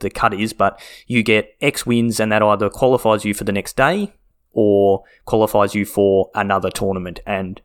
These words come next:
you know, that is a small thirty-two, sixty-four person tournament where a Swiss structure works really well and you can watch it and, you, you know, watch the tournament and see this person's on this amount of wins and all that sort of stuff.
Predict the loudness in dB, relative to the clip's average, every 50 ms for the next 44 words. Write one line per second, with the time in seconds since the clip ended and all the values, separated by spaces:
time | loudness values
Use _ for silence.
0 | _ _ -10 -6 -6 -4 -4 -2 0 0 0 0 0 -2 -2 -2 -2 -2 -2 -4
1 | -2 0 2 2 2 0 -2 -4 -8 -12 -18 -20 -8 -2 0 0 0 0 -4 -6
2 | -6 -6 -6 -6 -6 -6 -6 -6 -8 -8 -4 -2 -2 -2 0 0 -2 -2 -2 -4
3 | -6 -6 -2 0 0 0 0 -2 -4 -2 0 0 2 2 2 2 0 0 -4 -12
4 | -14 _ -4 -2 -2 0 0 0 0 0 0 0 0 0 0 -2 -4 -4 -2 -2
5 | -2 -2 -2 -2 -2 0 0 0 -2 0 2 2 2 2 2 0 0 -2 -2 -6
6 | -16 -20 -20 _ _ -4 -2 -2 0 0 0 0 -2 -2 -2 -2 -2 -2 -2 -2
7 | 0 -2 -2 -2 -4 -6 -10 -10 -12 -12 -12 -12 -12 -12 -10 -8 -8 -6 -2 -2
8 | -2 -2 -2 -4 -8 -6 -4 -4 -2 -2 -2 -2 -4 -4 -4 -6 -6 -4 -4 -2
9 | -2 -2 -4 -6 -8 -8 -8 -4 -4 -6 -4 -6 -6 -6 -6 -6 -8 -8 -8 -8
10 | -8 -8 -8 -8 -8 -8 -8 -10 -10 -10 -12 -12 -12 -12 -10 -8 -8 -6 -4 -4
11 | -4 -4 -4 -8 -14